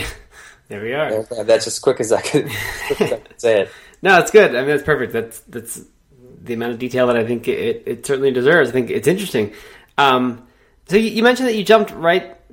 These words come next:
Speaker 1: to an elite team from, from playing, I guess, on this German club team, right? In the
Speaker 2: Yeah.
Speaker 1: U S. So,
Speaker 2: Yeah.
Speaker 1: like, when, having gone through what you went through, when,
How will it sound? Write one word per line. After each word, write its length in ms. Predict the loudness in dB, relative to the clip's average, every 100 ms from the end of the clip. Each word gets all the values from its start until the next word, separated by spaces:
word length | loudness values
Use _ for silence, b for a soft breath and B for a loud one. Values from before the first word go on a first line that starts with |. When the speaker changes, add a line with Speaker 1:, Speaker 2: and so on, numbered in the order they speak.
| -6
Speaker 1:
to 140 | 0 4
an 80 |
elite 320 | 4 2 -2 0
team 260 | 2 2
from, 320 | 0 -2 -2
from 400 | -2 -2 -2 -6
playing, 240 | -4 0 0
I 40 |
guess, 160 | -2 -4
on 120 | -6
this 240 | -6 -8 _ _ -2
German 340 | 0 2 -2
club 280 | 0 -2 0
team, 200 | 0 0
right? 300 | 0 -2 -6 b b b b _ _ -6
In 120 | 0
the 80 | 4
Speaker 2:
Yeah. 100 | 4
Speaker 1:
U 40 |
S. 200 | 2 -8 _ b b b
So, 120 | -10 4
Speaker 2:
Yeah. 100 | 6
Speaker 1:
like, 140 | 6
when, 460 | 6 4 4 -2 -10 _ b b _ _ _ -12 B B _
having 420 | -12 -2 2 2 4
gone 240 | 4 4
through 160 | 2 2
what 160 | 0
you 120 | -2
went 240 | -2 -2 0
through, 200 | -2 0
when, 580 | 2 2 2 0 -4